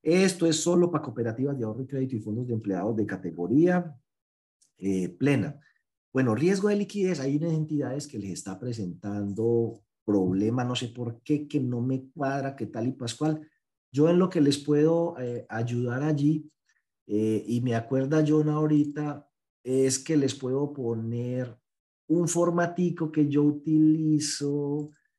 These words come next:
que él coge el catálogo de cuentas y pasa los saldos aquí, a los saldos iniciales. O sea que usted coge aquí, cuc, catálogo único de cuentas, eso significa cuc, con un buscar B pone allí el balance que usted va a reportar a la super y él coge los saldos iniciales de ahí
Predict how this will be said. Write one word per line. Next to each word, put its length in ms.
que 160
él 160
coge 240
el 80
catálogo 500
de 140
cuentas 720
y 240
pasa 480
los 240
saldos 720
aquí, 420
a 100
los 160
saldos 300
iniciales. 500
O 100
sea 160
que 120
usted 240
coge 260
aquí, 400
cuc, 300
catálogo 480
único 220
de 100
cuentas, 300
eso 80
significa 400
cuc, 300
con 160
un 120
buscar 400
B 300
pone 260
allí 240
el 80
balance 720
que 80
usted 180
va 60
a 60
reportar 380
a 40
la 80
super 340
y 120
él 100
coge 220
los 220
saldos 280
iniciales 560
de 80
ahí 300